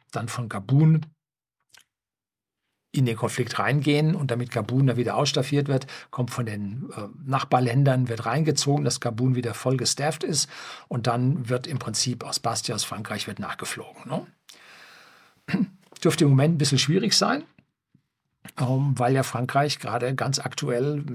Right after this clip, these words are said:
tief im Dreck sitzt in anderen Stellen. So, aber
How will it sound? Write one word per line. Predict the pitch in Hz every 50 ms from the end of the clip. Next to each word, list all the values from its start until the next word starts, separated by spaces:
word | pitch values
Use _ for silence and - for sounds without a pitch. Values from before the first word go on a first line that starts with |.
| 120 -
tief | - - 151 147 - -
im | 131 123
Dreck | - 117 165 -
sitzt | - - 339 370 - - - -
in | 370 - 123 127
anderen | - 120 135 170 180 -
Stellen. | - - 139 151 175 220 262 262 - - - - - - - - - - - - - - - - - - - - - _ _
So, | - - 139 117 104 - - - - - -
aber | - 147 160 185 196 185 180